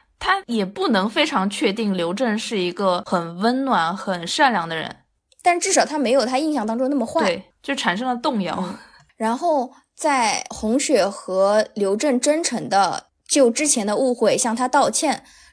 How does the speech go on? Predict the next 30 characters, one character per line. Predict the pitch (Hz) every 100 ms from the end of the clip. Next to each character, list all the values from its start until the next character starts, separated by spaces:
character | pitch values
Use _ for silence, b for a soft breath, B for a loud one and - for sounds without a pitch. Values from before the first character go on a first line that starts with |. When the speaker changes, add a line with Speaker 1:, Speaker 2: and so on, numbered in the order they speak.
| -
Speaker 2:
之 | 269
后， | 277 277
两 | 208 139
个 | 208
人 | 233 226
不 | 214
是 | 285 262
有 | 190
相 | 233 277 320
处， | - 135 - b b
就 | 226
是 | 220
比 | 180
如 |
说 | 220
约 | 233 262 285
饭 | 330 311
啊 | 226 214
或 | 208
者 |
什 | 190
么 | 175
之 | 190
类 | 185
的， | 180
有 | 175 175
这 | - 277
段 | 247 226
时 | 190
间， | 190